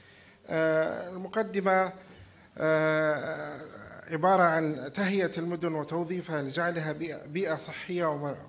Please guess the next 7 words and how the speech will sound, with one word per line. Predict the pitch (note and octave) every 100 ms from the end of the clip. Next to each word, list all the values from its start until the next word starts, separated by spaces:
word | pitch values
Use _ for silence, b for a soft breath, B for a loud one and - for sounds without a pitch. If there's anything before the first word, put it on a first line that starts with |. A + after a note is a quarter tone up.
| -
ومريحة | D3+ D#3+ G3 - E3
للإنسان | E3+ D#3+ D3 F3 D#3+
أكثر | F3 G#3 - F#3
من | E3+ D#3+
مجرد | D#3+ F3+ E3+ F3 D#3
مكان | D3 F3+ E3+ E3
لت-، | C#3+ D#3 C#3+ G#2+